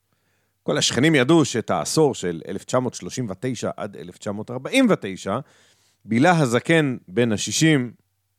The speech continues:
סליחה, אחים שלי, בישימון הקרח של סיביר כעונש על התנגדותו למשטר הקומוניסטי, ושמחו להוסיף בהערצה כי הוא היה אחד המעטים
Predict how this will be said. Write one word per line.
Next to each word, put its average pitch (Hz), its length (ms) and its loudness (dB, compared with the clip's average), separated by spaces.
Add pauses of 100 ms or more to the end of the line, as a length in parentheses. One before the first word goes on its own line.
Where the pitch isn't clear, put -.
(160)
סליחה, 85 480 -2
אחים 80 260 -6
שלי, 76 380 -8 (640)
בישימון 226 420 6
הקרח 185 420 2
של 127 200 0
סיביר 220 600 0
כעונש 151 640 -2
על 120 200 -8
התנגדותו 123 960 -2 (320)
למשטר 98 600 -2
הקומוניסטי, 139 760 -6 (920)
ושמחו 240 440 2
להוסיף 214 380 2
בהערצה 139 640 2 (120)
כי - 100 -4
הוא 101 140 2
היה 160 220 2 (140)
אחד 156 260 -2
המעטים 131 760 0